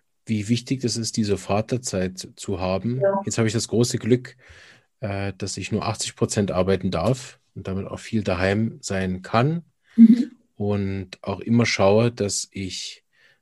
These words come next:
Speaker 1: äh, ganze Tage mit ihm allein verbringe. Ähm, genau, da, da merke ich auch al-,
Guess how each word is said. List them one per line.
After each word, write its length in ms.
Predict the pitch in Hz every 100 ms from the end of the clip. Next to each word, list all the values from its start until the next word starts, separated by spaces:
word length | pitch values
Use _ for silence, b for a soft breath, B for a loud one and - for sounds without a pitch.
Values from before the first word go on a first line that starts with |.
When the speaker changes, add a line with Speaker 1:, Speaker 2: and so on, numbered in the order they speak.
| _ -
Speaker 1:
äh, 540 | 101 95 92 90 90
ganze 380 | 90 104 107 107
Tage 400 | - 95 107 135
mit 220 | 127 -
ihm 100 | 120
allein 380 | 101 92 101 127
verbringe. 600 | 127 127 117 123 147 156 _ _ _ _ _ _ _ _ b b b b b b _ _ 104
Ähm, 880 | 95 90 90 90 90 92 92 90 -
genau, 280 | 95 90
da, 200 | 92 110
da 200 | 101 95
merke 280 | 104 101 110
ich 160 | 127 131
auch 300 | 113 113 -
al-, 260 | - 104